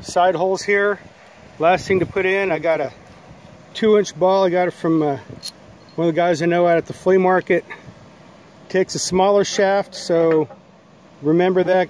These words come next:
There's two size, uh, shafts on these available. Uh, one for the class one and two hitches and one for the class three and up. This is a class, uh, two, I guess. I don't know what it says on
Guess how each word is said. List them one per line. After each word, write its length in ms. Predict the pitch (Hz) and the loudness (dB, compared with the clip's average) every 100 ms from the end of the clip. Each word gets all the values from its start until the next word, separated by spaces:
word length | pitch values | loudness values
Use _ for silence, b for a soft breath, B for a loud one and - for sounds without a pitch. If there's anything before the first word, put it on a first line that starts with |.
| - | -4
There's 400 | 165 147 151 - | -4 0 0 -2
two 160 | 190 | -4
size, 640 | 180 185 175 175 160 - 160 | -2 2 2 2 0 -2 0
uh, 300 | 147 139 131 - - - - - | 2 0 -4 -10 -20 -20 -20 -18
shafts 500 | - 185 175 175 - | -6 0 2 2 0
on 120 | 165 | 2
these 200 | 151 147 | 2 2
available. 640 | 143 151 151 151 143 147 - - - - - - - - | 2 2 4 2 2 2 0 -6 -12 -18 -12 -10 -8 -6
Uh, 320 | - 139 135 | -2 -2 -2
one 220 | 131 165 | -2 -4
for 120 | 170 156 | -4 -4
the 100 | 147 | -2
class 360 | - 165 160 | 0 0 0
one 180 | 165 165 | -2 -2
and 120 | 160 | -2
two 160 | - 175 | -2 -2
hitches 420 | 160 160 160 143 | -2 -4 -4 -6
and 80 | 147 | -4
one 160 | 156 | -4
for 220 | 151 - 139 | -4 -6 -8
the 60 | |
class 360 | 131 156 156 - | -4 -2 -2 -2
three 260 | - 165 151 | -8 -4 -4
and 120 | 135 | -2
up. 180 | 143 - - - - - - - - - - | -4 -4 -10 -20 -20 -20 -20 -20 -20 -16 -12
This 200 | 147 151 | -10 -6
is 60 | |
a 40 | 147 | -6
class, 540 | - 170 160 - - | -2 0 -2 -6 -10
uh, 220 | 139 135 - - - - - - - - - - - | -10 -10 -16 -20 -20 -20 -20 -20 -20 -20 -20 -20 -6
two, 240 | 196 170 | -2 -2
I 80 | 143 | -2
guess. 400 | 139 156 143 151 | -4 -4 -4 -6
I 20 | |
don't 100 | 151 | -6
know 60 | 143 | -6
what 140 | 135 | -6
it 60 | 131 | -8
says 280 | 151 143 | -6 -6
on 180 | 135 131 | -6 -8